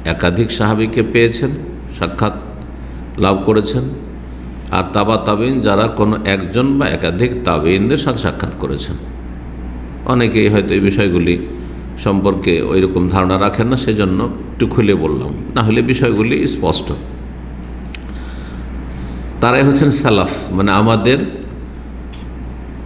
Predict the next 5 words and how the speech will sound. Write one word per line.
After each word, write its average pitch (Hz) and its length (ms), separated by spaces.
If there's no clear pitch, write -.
পূর্বসূরি, 120 720
উত্তম 123 260
আদর্শ 82 280
আমাদের 76 340
জন্য। 71 180